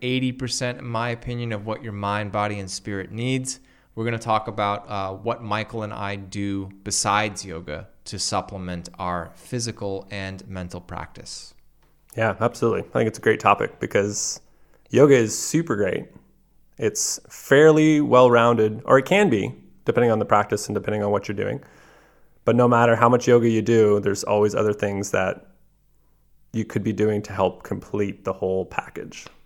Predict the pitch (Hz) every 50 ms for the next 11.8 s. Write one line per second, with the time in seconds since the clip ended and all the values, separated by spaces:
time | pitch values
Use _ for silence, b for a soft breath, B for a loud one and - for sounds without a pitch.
0 | _ _ _ - 113 107 101 - - - - - _ - 104 92 - - - -
1 | - 104 104 101 104 107 107 113 135 - 135 107 101 101 104 113 135 - - -
2 | _ _ - 113 127 156 156 131 - - - - 113 135 147 120 85 - - -
3 | 120 135 156 147 147 143 147 143 117 87 107 127 135 - 101 120 127 135 127 104
4 | 113 120 117 104 82 98 113 131 127 - - 143 135 139 143 151 151 143 - -
5 | _ _ _ - - 123 123 127 127 127 110 110 101 98 98 110 - - 123 113
6 | - 110 - - - 110 110 113 113 117 120 117 - - - 117 110 - - -
7 | - 110 110 107 107 107 104 - - - - - - 120 113 110 95 92 85 80
8 | 82 98 120 123 - - _ _ _ _ _ _ _ _ _ _ - 107 104 101
9 | 98 - - 110 110 120 123 123 123 110 113 110 107 101 113 110 - - 110 101
10 | 98 98 95 92 95 101 101 101 98 95 95 - - - - - _ _ - 98
11 | 92 92 92 95 95 92 82 80 90 101 - - - - -